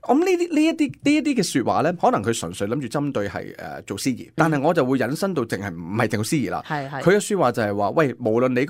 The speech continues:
Speaker 1: 個 show 係有冇收錢，你就唔好取住嘅態度咧，就係話，因為我今日咧收你五百蚊嘅啫，
Speaker 2: 嗯。
Speaker 1: 所以我只會俾五百蚊嘅貨你嘅。
Speaker 2: 嗯。
Speaker 1: 哦，呢個 show 係收你五萬蚊嘅，咁我梗係俾足五萬蚊嘅貨你啦，咁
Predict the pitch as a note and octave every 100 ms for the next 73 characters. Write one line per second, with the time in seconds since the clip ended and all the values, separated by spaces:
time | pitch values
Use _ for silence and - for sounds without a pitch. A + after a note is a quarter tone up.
0 | F#3+ D3 - D#3 D3 G#2+ A#2+ A2 A2+ G#2+
1 | G2+ C3 B2+ - E2+ F#2+ - _ _ -
2 | - E3+ D#3+ G#2+ C3+ A3 - B2 C3 B2
3 | B2 A#2 A2 B2 C3+ G2 F#2+ F#2 - F#3+
4 | E3+ G#2+ B2+ E3+ A2+ B2+ G#2 C#3 G#2 G2+
5 | F2+ F#2+ G2 G2 G#2 F#2+ F2 F#2+ F3 F#3+
6 | F#3 D#3+ C3 C#3+ A#2 G2+ A#2 - F2+ F#2
7 | G#2 G2 A2+ G#2+ G2+ - F2 D#2+ F#2 -
8 | G#3 G3 C3+ G#3+ F#3 D#3+ G3 A#2+ E3 C#3
9 | - F2+ G#2 F#2 F#2+ A2 A2+ G#2+ C#3 C3+
10 | C3 A2 G2+ C3+ G#2+ F#2+ G#2 A#2 G2+ F#2+
11 | F#2+ G2 G#2+